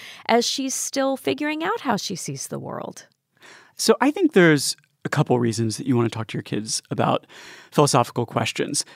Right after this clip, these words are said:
Speaker 2: The first, the most simple, the one that I hope will grab people the most, is it's fun. Your kids are really clever.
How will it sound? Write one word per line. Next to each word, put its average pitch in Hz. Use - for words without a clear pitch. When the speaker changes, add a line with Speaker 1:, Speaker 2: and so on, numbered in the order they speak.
Speaker 2:
The 143
first, 160
the 131
most 120
simple, 143
the 120
one 120
that 117
I 127
hope 131
will 117
grab 110
people 160
the 170
most, 170
is 123
it's -
fun. 110
Your 127
kids 156
are 113
really 117
clever. 110